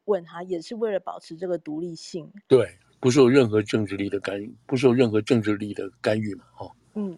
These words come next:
Speaker 2: 是这个，
Speaker 1: 那现在
Speaker 2: 原来是这个意思。
Speaker 1: Garland 这样又在，今天，今天的 Hunter Biden 的一天是不是有点从先是掉到地狱，然后再又被救上来？
Speaker 2: 对，对。那，但是他这个也要做得非常，也，也是需要做非常的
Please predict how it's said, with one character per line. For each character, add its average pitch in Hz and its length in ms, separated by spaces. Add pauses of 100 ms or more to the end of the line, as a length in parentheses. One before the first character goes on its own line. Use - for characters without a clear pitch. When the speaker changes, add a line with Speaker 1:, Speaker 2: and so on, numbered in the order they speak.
Speaker 2:
是 208 140
这 107 100
个， 117 60
Speaker 1:
那 208 80
现 - 80
在 254 80
Speaker 2:
原 - 0
来 240 60
是 233 120
这 - 80
个 - 80
意 - 20
思。 220 60
Speaker 1:
Garland 220 500
这 202 100
样 180 260
又 208 140
在， 196 200
今 208 400
天， 294 240
今 269 240
天 269 280
的 190 240
Hunter 233 380
Biden 214 300
的 180 80
一 185 120
天 196 260
是 202 100
不 185 100
是 180 280 (380)
有 190 80
点 185 200
从 170 340 (240)
先 190 380
是 190 300
掉 175 140
到 180 120
地 185 220
狱， 175 140
然 151 120
后 175 160
再 175 140
又 170 120
被 170 100
救 165 240
上 156 240
来？ - 320 (280)
Speaker 2:
对， 135 180 (440)
对。 107 200 (380)
那， 180 160 (240)
但 190 160
是 180 120
他 170 180
这 180 100
个 143 100
也 110 60
要 117 140
做 131 160
得 113 100
非 131 200
常， 98 200 (220)
也， 101 160 (140)
也 101 100
是 127 140
需 - 180
要 127 220
做 113 180
非 127 180
常 104 200
的 101 80